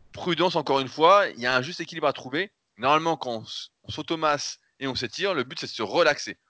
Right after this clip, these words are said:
On doit ressortir relaxé de la séance, on doit pas, euh, transpirer comme un dingue, on doit pas être tout crispé, on doit pas être fatigué après,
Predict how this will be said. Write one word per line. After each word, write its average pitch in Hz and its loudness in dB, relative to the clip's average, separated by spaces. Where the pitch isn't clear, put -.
On 107 -10
doit 127 -2
ressortir 127 -4
relaxé 156 4
de 135 -4
la 123 0
séance, 147 -4
on 110 -16
doit 110 2
pas, 160 6
euh, 117 2
transpirer 139 -4
comme 127 -4
un 107 -2
dingue, 151 0
on - -4
doit 110 -4
pas 151 2
être - -4
tout - -20
crispé, 165 -6
on 165 -12
doit 104 -4
pas 156 0
être 147 -4
fatigué - -10
après, 135 -2